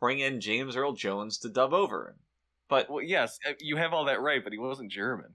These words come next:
Speaker 1: Then what was he, if not German?
Speaker 2: Hold on. It was David Prowse. He was English.
Speaker 1: Prowse? You're gonna tell me Prowse is not a German name?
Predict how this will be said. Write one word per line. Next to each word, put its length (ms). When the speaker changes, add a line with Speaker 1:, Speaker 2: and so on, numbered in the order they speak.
Speaker 1:
Then 120
what 160
was 260
he, 260
if 120
not 240
German? 320
Speaker 2:
Hold 280
on. 60
It 80
was 140
David 340
Prowse. 640
He 100
was 180
English. 520
Speaker 1:
Prowse? 540
You're 100
gonna 100
tell 100
me 100
Prowse 360
is 100
not 160
a 40
German 420
name? 360